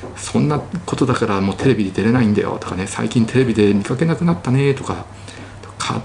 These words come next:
「子供がかわいそう」とか、子供とか家族を巻き込んで誹謗中傷するとかね、より陰湿になったりとか、「昔の方が良かったね」、「老けましたね」とか、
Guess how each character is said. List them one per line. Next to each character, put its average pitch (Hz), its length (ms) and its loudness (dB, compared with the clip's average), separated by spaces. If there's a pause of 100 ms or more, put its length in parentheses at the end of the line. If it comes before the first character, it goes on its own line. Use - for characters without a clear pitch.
「子 - 160 -2
供 175 220 6
が 170 120 0
か - 180 -2
わ 139 100 4
い 131 60 4
そ 120 280 2
う」 95 60 -6
と - 80 -6
か、 90 200 -4 (520)
子 117 100 0
供 165 180 4
と 160 80 4
か 117 160 2
家 - 160 -6
族 196 280 2
を 139 40 4
巻 131 260 0
き - 20 -18
込 160 200 -2
ん 139 180 0
で 139 340 4
誹 - 220 -8
謗 120 120 4
中 113 160 0
傷 107 420 2 (340)
す - 180 -2
る 113 420 4
と - 100 -8
か 98 80 -4
ね、 101 160 0 (260)
よ 120 180 2
り 147 300 4
陰 123 180 6
湿 123 280 0
に 107 100 6
な 104 80 2
っ - 40 -4
た - 140 -6
り 85 60 -8
と 87 80 -8
か、 - 120 -14 (200)
「昔 107 360 -2
の 131 80 4
方 123 160 4
が 104 100 2
良 107 100 0
か - 100 -6
っ - 100 -6
た 104 100 -6
ね」、 98 200 -2 (480)
「老 - 80 -4
け 156 120 2
ま 160 120 2
し - 120 -4
た 110 100 -2
ね」 104 280 4
と 92 100 -6
か、 87 320 -4